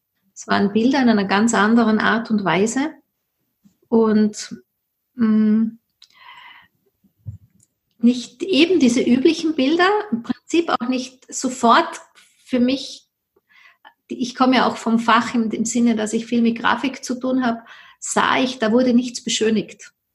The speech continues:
Ja, also ich sah sofort, da wurde, ähm,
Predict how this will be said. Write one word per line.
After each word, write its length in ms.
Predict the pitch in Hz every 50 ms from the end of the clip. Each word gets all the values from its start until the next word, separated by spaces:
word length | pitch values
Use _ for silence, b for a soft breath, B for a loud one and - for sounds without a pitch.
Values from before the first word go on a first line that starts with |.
| _ _ _ _
Ja, 160 | - 202 214
also 180 | 233 226 226 226
ich 140 | 214 220 -
sah 160 | 214 208 214
sofort, 540 | 220 247 233 - - 226 233 285 - - - - _ -
da 160 | 226 214 214
wurde, 440 | 233 233 226 226 226 220 226 226 226 B B B B B B B B B B B _
ähm, 760 | - 196 208 214 220 214 208 214 214 214 220 220 214 214